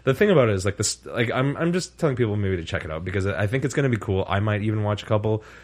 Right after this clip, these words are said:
just because, like, the style is still very much Ghibli, but I'm interested to see what the influences of, um,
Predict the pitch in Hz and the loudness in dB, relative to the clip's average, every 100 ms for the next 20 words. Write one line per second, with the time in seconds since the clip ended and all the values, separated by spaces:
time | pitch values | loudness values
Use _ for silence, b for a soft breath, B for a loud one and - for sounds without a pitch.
0 | - 139 139 147 123 127 - 202 226 196 | -6 -4 2 2 2 0 2 4 6 6
1 | 131 - 127 120 113 104 90 101 113 107 | 4 2 2 4 4 0 -2 0 2 2
2 | 98 92 101 107 104 113 - 98 110 104 | 2 2 0 -2 -4 -6 -8 -4 0 0
3 | 92 95 90 92 98 95 92 95 - 92 | 0 -2 -4 -2 -2 -2 -2 -2 -2 -2
4 | 87 - B B B - 95 98 92 | -2 -6 B B B -4 0 0 0